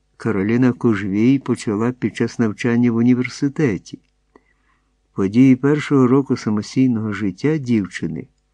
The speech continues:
залишаться поза увагою. Так, ніби вісімнадцятирічна Кароліна одразу після закінчення школи вступила на акторське відділення.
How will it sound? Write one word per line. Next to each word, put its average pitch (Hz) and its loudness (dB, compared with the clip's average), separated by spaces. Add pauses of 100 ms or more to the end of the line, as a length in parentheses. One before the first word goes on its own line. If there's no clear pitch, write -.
(520)
залишаться 160 0
поза 143 0 (120)
увагою. 127 -2 (640)
Так, 170 0
ніби 131 4 (100)
вісімнадцятирічна 123 0
Кароліна 120 -2 (760)
одразу 139 2
після 123 0
закінчення 107 -2
школи 180 2
вступила 139 0 (640)
на 110 0
акторське 117 -2
відділення. 95 -2